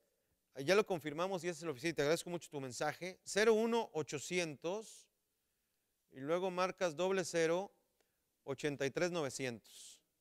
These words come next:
Ese es el número. "Buenos días, Héctor Sergio. Hay otro arroyo que está en peores condiciones, que se encuentra en la colonia Tierra y Esperanza, calle Michoacán. Deberían de verlo, está horrible". Y llegan más mensajes. Este,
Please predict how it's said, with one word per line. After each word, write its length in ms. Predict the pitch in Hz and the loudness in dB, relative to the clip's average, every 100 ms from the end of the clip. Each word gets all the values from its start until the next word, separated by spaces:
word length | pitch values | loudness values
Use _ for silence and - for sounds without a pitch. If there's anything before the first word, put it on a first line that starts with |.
| _ 147 | _ -2
Ese 220 | 160 160 | -2 -4
es 80 | 139 | -8
el 80 | |
número. 340 | 139 139 113 98 _ _ _ _ _ - | -6 -4 -6 -10 _ _ _ _ _ 4
"Buenos 300 | 214 226 180 | 6 6 6
días, 260 | 208 180 | 6 6
Héctor 300 | 175 - 143 | 0 0 0
Sergio. 580 | 160 160 143 165 156 - _ | 4 4 4 2 2 -2 _
Hay 320 | 156 160 180 - | 2 2 2 2
otro 320 | 180 170 170 | 0 4 4
arroyo 400 | 147 175 180 160 | 6 2 2 -2
que 80 | 147 | -4
está 160 | - | -2
en 100 | 170 | -2
peores 240 | 180 180 - | 0 -2 -4
condiciones, 640 | 156 139 170 180 180 156 | -6 -6 -4 -2 -2 -4
que 120 | 147 | -6
se 100 | 143 | -8
encuentra 400 | 139 165 165 165 | -4 -2 -2 -2
en 60 | 147 | -4
la 80 | 131 | 0
colonia 320 | 143 165 151 | 0 0 0
Tierra 280 | 160 156 151 | -2 0 -2
y 40 | |
Esperanza, 480 | 131 139 156 143 143 | -4 -2 -2 -2 -4
calle 200 | 156 151 | -2 -2
Michoacán. 460 | 139 139 117 156 | -4 -6 -4 -2
Deberían 320 | 139 135 156 135 | -2 0 0 2
de 80 | |
verlo, 240 | 143 147 135 | 4 2 0
está 220 | - 151 | 0 2
horrible". 720 | 135 127 151 170 147 139 117 _ _ _ _ _ _ _ | 2 0 0 0 2 0 0 _ _ _ _ _ _ _
Y 100 | 135 | 0
llegan 400 | 143 180 175 165 | 6 6 6 4
más 180 | 160 180 | 2 2
mensajes. 1040 | 156 143 165 165 165 156 143 - - - 123 | 0 -2 2 2 2 -2 -4 -6 -10 -12 -12
Este, 440 | 117 - 123 | -14 -12 -10